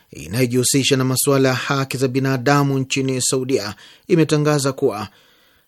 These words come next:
Abdullah Al Yahya anashikiliwa kizuizini,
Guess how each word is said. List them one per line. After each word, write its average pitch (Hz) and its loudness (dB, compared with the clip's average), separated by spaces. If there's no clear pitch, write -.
Abdullah 127 2
Al 131 0
Yahya 131 2
anashikiliwa 131 4
kizuizini, 127 2